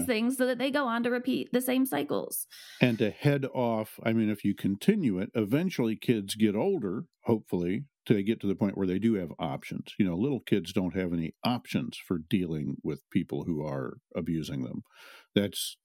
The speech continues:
Speaker 1: I think that's what, that might be a good criteria for defining an adult, is when you finally stand up and say, "I'm not putting up with this anymore. And by God, I got friends whose couches I can crash on," or whatever.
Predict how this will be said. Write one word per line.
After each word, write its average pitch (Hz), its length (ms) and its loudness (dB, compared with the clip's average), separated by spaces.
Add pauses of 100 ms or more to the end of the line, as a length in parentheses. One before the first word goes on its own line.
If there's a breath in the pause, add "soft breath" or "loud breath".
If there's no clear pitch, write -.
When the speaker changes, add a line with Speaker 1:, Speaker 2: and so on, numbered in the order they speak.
Speaker 1:
I 98 100 0
think 90 200 -4
that's 90 240 -2
what, 85 140 -4 (520)
that 95 140 -4
might 85 220 -6
be 87 100 -2
a 80 140 -4
good 87 240 -2
criteria 82 540 -2
for 80 160 -4
defining 82 500 -2
an 71 80 -4
adult, 71 460 -4 (100)
is 80 160 -4
when 78 140 -2
you 69 160 -4
finally 76 260 -4
stand 78 300 -4
up - 80 -6 (100)
and 80 100 -4
say, 78 60 -6
"I'm 110 80 -2
not 110 240 -4
putting - 220 -4
up - 160 -4
with 80 100 -6
this 82 220 -6
anymore. 76 460 -4
And 76 440 -6
by 90 220 -2
God, 85 200 -6
I 82 120 -6
got 90 200 -6
friends 95 440 -2
whose 85 200 -2
couches 123 440 -6
I - 100 -8
can - 220 -10
crash 76 340 -8
on," 67 220 -8
or - 100 -10
whatever. 78 480 -8